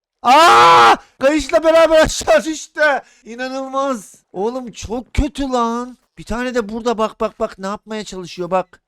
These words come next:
Bak, oraya geçmeye çalışıyor. Gel lan buraya, geçemezsin agam.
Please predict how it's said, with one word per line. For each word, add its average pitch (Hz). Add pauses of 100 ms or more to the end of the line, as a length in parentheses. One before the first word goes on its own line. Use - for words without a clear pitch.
(140)
Bak, 190
oraya 180
geçmeye 190
çalışıyor. 143 (1900)
Gel 185
lan 220
buraya, 185
geçemezsin 175
agam. 175